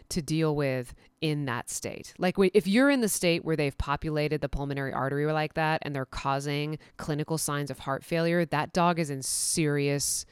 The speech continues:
serious trouble 'cause they're just hard to get rid of. And we'll talk about how, um, you treat an adult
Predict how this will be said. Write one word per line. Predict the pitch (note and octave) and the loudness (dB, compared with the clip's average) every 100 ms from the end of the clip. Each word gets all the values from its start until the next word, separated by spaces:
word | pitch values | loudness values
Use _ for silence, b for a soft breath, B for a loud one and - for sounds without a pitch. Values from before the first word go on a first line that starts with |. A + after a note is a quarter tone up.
| b b b - | b b b -4
serious | - D#3 C#3+ C3+ A#2+ | -2 0 0 -2 -4
trouble | - C3+ A2+ - | -4 -4 -4 -6
'cause | F3 | -2
they're | F3 | 0
just | D#3 C#3+ F3+ F3 | 0 4 4 4
hard | - D#3 | -2 -4
to | D#3+ | -2
get | D3 B2 | -2 -2
rid | C#3+ | -2
of. | C3+ | -2
And | C#3 | 0
we'll | E3+ | 2
talk | F3+ G3+ G#3 | 4 6 6
about | F#3 D#3+ C#3+ | 6 4 4
how, | D#3 D3 C#3+ B B B - | 2 2 0 B B B 0
um, | D#3 D3 C3+ C#3 | 2 2 0 -6
you | F3+ F3+ | -4 -2
treat | - F3+ | -2 -2
an | D3+ | -2
adult | C#3+ C#3 C3+ B2 | -2 0 0 -2